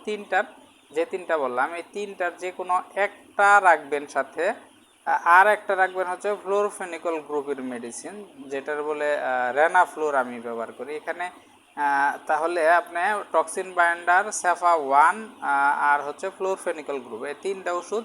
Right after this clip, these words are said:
একসাথে আপনি টানা বাহাত্তর ঘন্টা চালাবেন, আহ, এক লিটার পানিতে এক এমএল দিয়ে। তো এইভাবে আপনি চালাবেন। এ-, এই সেটের আপনি যে সেটটা দেখতে পারতেছেন, এই সেটে আপনার,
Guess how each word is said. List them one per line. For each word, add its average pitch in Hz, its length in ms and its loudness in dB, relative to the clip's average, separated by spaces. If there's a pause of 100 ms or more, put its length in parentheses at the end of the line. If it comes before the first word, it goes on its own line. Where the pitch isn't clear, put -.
(120)
একসাথে 165 500 -6 (500)
আপনি 175 360 -2 (520)
টানা 196 360 6
বাহাত্তর 156 460 4
ঘন্টা 139 280 2
চালাবেন, 139 640 0
আহ, 131 400 -2
এক 170 220 0
লিটার 180 280 -4
পানিতে 180 460 -4
এক 190 360 -4
এমএল 156 280 -4
দিয়ে। 107 260 -10 (1040)
তো - 160 -12
এইভাবে 208 560 6
আপনি 190 260 2
চালাবেন। 151 520 4
এ-, 135 40 -10
এই 170 400 -6
সেটের 196 440 -2
আপনি 175 320 -2
যে 151 260 -4
সেটটা 165 360 -4
দেখতে 175 320 -6
পারতেছেন, 170 600 -4
এই 160 380 -10
সেটে 170 300 -8
আপনার, 160 360 -2